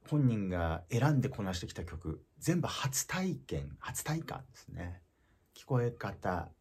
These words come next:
見え方、もう一個も忘れられないように届けてくれるということでございます。これともすれば、作曲家、作詞家、えー、様々なもう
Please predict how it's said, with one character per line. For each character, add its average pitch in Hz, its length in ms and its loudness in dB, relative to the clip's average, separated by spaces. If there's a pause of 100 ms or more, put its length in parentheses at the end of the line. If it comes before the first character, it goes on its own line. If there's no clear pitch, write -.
見 98 180 -2
え 92 80 0
方、 85 400 -4 (600)
も 85 160 -2
う - 60 -6
一 135 160 0 (100)
個 - 80 0
も 185 200 6
忘 165 160 4
れ 156 60 6
ら 147 100 6
れ 120 120 2
な - 120 4
い - 20 8
よ 117 120 4
う 98 40 2
に 78 180 -2 (360)
届 110 300 0
け 87 40 0
て 78 80 0
く - 120 -8
れ 78 80 0
る 80 80 0
と 76 80 -6
い - 20 -4
う 76 40 -4
こ 80 60 -6
と 82 80 -6
で - 40 -4
ご 73 40 -2
ざ - 100 -4
い - 20 -6
ま - 80 -8
す。 - 160 -12 (540)
こ - 60 2
れ 214 60 4
と - 100 0
も 262 100 2
す - 120 0
れ 240 100 6
ば、 - 180 -2 (580)
作 - 260 -2
曲 185 180 0
家、 185 80 0
作 165 220 -2
詞 - 120 -2
家、 - 160 0 (540)
え 135 160 0
ー、 - 20 2
様 160 240 0
々 165 220 0
な 117 220 -4 (140)
も 127 180 2
う 110 360 -4